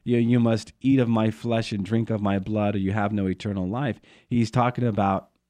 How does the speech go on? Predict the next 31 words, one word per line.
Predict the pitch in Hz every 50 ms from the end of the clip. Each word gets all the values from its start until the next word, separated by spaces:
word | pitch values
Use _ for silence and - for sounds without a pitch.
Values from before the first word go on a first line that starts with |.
| _ _ -
well, | 101 92 95 95
his | 110 113 110
flesh | - - 147 165 156 139 -
in | 120 104
the | 110
Eucharist. | 127 156 190 208 190 - 120 90 78 - - - - _ _ _ _ _ _ _ _ -
And, | - 117 117 110 104 117
uh, | 110 98 -
that | 92 104 107 135 127 - -
word | 117 139 147 143 131 123
transubstantiation, | - - 143 131 131 131 131 - 123 - - - 117 113 110 107 - 117 120 123 135 143 139 - 117 110
which, | 110 113 110 - -
what | 110 120 127
does | 135 117
the | - 113
word | 110 110 98 -
trans | - - - - 123 120 123 135 139 135 127 123 117 113 117 127 139 151 147 117
mean, | 117 107 110 113 113 113 117 127 139 147 139
right? | 101 98 104 101 101 113 127 131 127 -
But, | - 110 101 - 107
uh, | 98 95
change, | - - - - 131 131 131 120 117 120 117 -
substantiation, | 120 101 - - 131 123 113 107 - 120 120 113 - 107 101
substance, | - - - 131 131 131 - - 110 104 98 -
form. | - - 135 131 123 113 110
So | 107 - - 117 107 101 - _ _ - - _ _ _ _ _ _ _ _ _ _ _
the | - 127
substance | - - - - - - 185 185 180 - - - - - - - 156 147 160 190 190 - - - - - - _ - - - -
of | 131 131 127
that | 131 139 131 113
host | 113 - - - - 160 143 131 135 127 - -